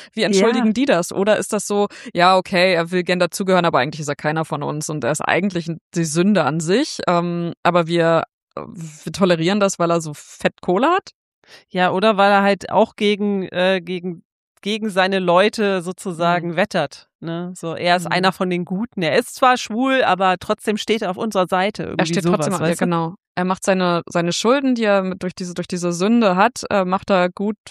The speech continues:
Speaker 1: und wett, indem er, äh, gegen alle, äh, wettert,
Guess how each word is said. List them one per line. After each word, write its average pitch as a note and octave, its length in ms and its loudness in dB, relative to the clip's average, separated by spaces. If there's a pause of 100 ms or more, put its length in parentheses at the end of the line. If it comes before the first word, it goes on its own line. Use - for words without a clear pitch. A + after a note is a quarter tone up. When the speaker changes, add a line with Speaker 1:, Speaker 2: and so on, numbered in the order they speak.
(120)
Speaker 1:
und F3 220 -6
wett, F#3+ 240 2
indem F#3 360 -2
er, F3 240 2
äh, F3 160 2
gegen F3 440 -4
alle, E3+ 520 2
äh, D#3+ 320 -2
wettert, E3+ 300 -2